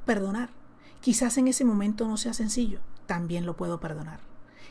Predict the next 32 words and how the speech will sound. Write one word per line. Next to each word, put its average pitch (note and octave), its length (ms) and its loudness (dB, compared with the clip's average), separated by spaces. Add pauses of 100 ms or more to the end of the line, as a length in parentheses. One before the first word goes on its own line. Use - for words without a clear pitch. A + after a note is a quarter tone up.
Quizás A#3 340 4
en C4+ 80 6
ese C4+ 180 4
momento G#3+ 380 4
me G#3 140 2
vo-, F#3 200 -2
convierta G3 400 0
en A3+ 60 4
una A3+ 160 2
persona G#3+ 340 4
reactiva, G3 840 2 (380)
lo F#3+ 200 0
perdono. F3+ 480 -2 (1300)
Y - 80 -6
sigo A#3+ 300 4
adelante, E3+ 460 -2 (640)
perdonando G3 480 0
aquello G3+ 460 0 (560)
que A3 60 0
está G#3+ 260 0
atrás B3+ 520 -6 (560)
y B3+ 100 -2
que A#3 320 -2
ni B3 120 8
siquiera D#4 360 2
sabía G#3 280 2
que G#3 80 -4
estaba. D#3+ 420 -6 (2500)
Es G#3+ 220 -2
en G#3 100 2
esa G#3 220 0
forma, A#3 420 0